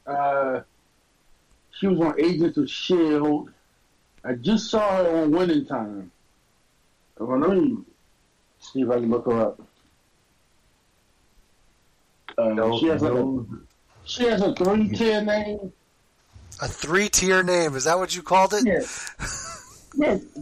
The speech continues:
Speaker 1: yeah, like, like A O C has three-tier name.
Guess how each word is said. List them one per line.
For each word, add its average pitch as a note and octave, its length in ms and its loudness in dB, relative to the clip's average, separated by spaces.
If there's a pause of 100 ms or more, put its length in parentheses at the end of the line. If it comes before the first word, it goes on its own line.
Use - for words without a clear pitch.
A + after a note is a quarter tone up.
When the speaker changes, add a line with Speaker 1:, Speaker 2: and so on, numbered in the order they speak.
Speaker 1:
yeah, C4+ 220 2
like, F#3+ 340 -2
like G3 220 -2
A G#3+ 140 0
O G#3+ 100 -2
C G#3 220 -4
has E3 180 0
three-tier D3 500 -4
name. G#2+ 360 -4